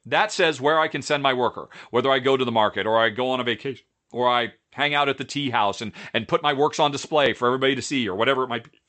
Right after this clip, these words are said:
whatever it might be. Um, so each one of these chips that are in a little queue,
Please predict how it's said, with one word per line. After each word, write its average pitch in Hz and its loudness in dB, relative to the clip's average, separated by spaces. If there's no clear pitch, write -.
whatever 123 -2
it 120 -4
might 110 -4
be. 101 -12
Um, 151 2
so 147 2
each 208 -2
one 226 2
of 208 0
these 190 -4
chips 147 0
that 147 2
are 135 4
in 147 0
a 180 0
little 185 2
queue, 131 -4